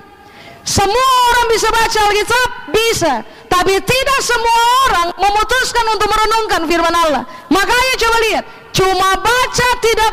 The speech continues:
kuat dalam perenungan, hasil berpikir subjektif. Baca firman, renungkan apa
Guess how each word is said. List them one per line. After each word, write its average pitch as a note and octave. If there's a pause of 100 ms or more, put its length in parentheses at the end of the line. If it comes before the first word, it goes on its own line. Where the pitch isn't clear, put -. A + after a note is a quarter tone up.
kuat A4+
dalam G4
perenungan, A4+
hasil A#4 (280)
berpikir D#4
subjektif. C4 (2000)
Baca F#4+
firman, A#4+
renungkan A#4+ (180)
apa A#4